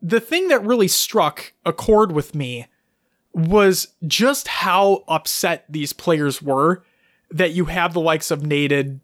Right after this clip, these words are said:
Den-, uh, Kratos, Suspector, um, Straight Sick, so on and so forth,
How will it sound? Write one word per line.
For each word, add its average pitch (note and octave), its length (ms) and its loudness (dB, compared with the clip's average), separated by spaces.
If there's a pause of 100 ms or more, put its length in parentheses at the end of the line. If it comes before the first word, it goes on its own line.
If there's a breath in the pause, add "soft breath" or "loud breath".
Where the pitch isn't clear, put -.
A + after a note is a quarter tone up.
(140)
Den-, D#3+ 200 2
uh, C3+ 380 -2
Kratos, D3 540 -2
Suspector, C#3+ 920 -4 (460 soft breath)
um, C3+ 640 0 (1120)
Straight E3 420 -2
Sick, - 500 -4 (800)
so F#3 260 0
on D#3+ 120 0
and D3 100 -4
so D3+ 160 0
forth, C3+ 440 -4